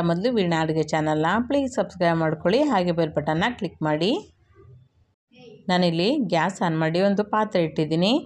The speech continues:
ಅರ್ಧ ಲೀಟ್ರಷ್ಟು ಹಾಲನ್ನ ಹಾಕೋಬೇಕಾಗುತ್ತೆ. ಗಟ್ಟಿ ಹಾಲು ಹಾಕ್ಕೊಂಡ್ರೆ ತುಂಬ ಚೆನ್ನಾಗಿ ಐಸ್ ಕ್ರೀಮ್ ಬರುತ್ತೆ. ಇದನ್ನು ಸ್ಪೂನಲ್ಲಿ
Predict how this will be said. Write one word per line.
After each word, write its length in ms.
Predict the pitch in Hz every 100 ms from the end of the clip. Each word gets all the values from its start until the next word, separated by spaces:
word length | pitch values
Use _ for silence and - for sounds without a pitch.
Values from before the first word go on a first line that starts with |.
| - - -
ಅರ್ಧ 160 | 175 190 254
ಲೀಟ್ರಷ್ಟು 460 | 233 185 180 - 254 392 - -
ಹಾಲನ್ನ 320 | 185 190 180
ಹಾಕೋಬೇಕಾಗುತ್ತೆ. 720 | 170 180 170 170 165 170 170 208 185
ಗಟ್ಟಿ 240 | 180 226 214
ಹಾಲು 140 | 208 202
ಹಾಕ್ಕೊಂಡ್ರೆ 380 | 196 185 190 196
ತುಂಬ 160 | 202 214 226 214
ಚೆನ್ನಾಗಿ 380 | 190 185 180 202
ಐಸ್ 140 | 175 -
ಕ್ರೀಮ್ 240 | 180 180 220 214
ಬರುತ್ತೆ. 340 | 165 160 196 214 381 - _ - - - -
ಇದನ್ನು 280 | 226 233 262 370
ಸ್ಪೂನಲ್ಲಿ 500 | - - 208 190 190